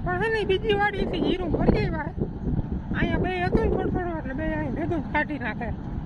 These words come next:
ખોટો ખોટું ત્યાં ટ્રેક્ટર લઈને જ આવું. એટલે આપણે છે ને મગ જોઈ લઈએ, કોટાઈ ગયા વખતે નથી કોટાણા. અને આમાં લગભગ કાલ પાછું બીજું પાણી કાઢવાનું થાય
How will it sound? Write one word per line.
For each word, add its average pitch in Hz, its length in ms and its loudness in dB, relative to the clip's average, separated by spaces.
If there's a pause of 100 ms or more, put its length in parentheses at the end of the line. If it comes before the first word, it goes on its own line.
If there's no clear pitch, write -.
(420)
ખોટો 330 200 -2
ખોટું 330 340 -2
ત્યાં 330 140 -2
ટ્રેક્ટર 349 340 -4
લઈને 302 400 -2
જ - 60 -6
આવું. 269 160 -2 (640)
એટલે - 320 2
આપણે 349 240 2
છે 392 120 2
ને 370 60 2
મગ 330 340 2
જોઈ 381 200 2
લઈએ, 349 180 0
કોટાઈ 359 340 0
ગયા 381 200 4
વખતે 359 260 0
નથી 277 240 -2
કોટાણા. 320 360 2 (840)
અને 214 100 2
આમાં 294 220 4
લગભગ 302 180 2
કાલ 339 320 2
પાછું 320 300 0
બીજું 302 300 2
પાણી 311 240 2
કાઢવાનું 262 460 2
થાય 302 360 2